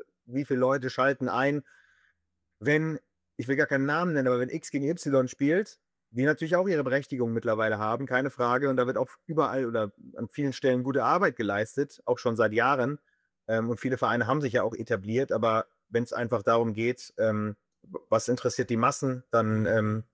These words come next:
ja, dann, dann kann man einfach auch sagen, ich glaub, viele haben sich einfach gefreut, so jetzt ist es auch mal schön, dass der H S V wieder da ist. Bei aller Schadenfreude denke ich auch, dass die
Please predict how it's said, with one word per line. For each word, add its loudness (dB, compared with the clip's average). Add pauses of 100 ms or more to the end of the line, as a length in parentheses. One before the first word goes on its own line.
(140)
ja, -2
dann, 0 (140)
dann -2
kann 0
man 2
einfach 0
auch 0
sagen, 2
ich -10
glaub, 0
viele -2
haben -2
sich -10
einfach -4
gefreut, 0
so -4
jetzt -4 (380)
ist -2
es -2
auch 4
mal 4
schön, 0
dass 0
der 2
H 6
S -2
V 2
wieder 2
da 4
ist. -2
Bei -4
aller 2
Schadenfreude 2
denke -4
ich -8
auch, -2
dass 0
die -4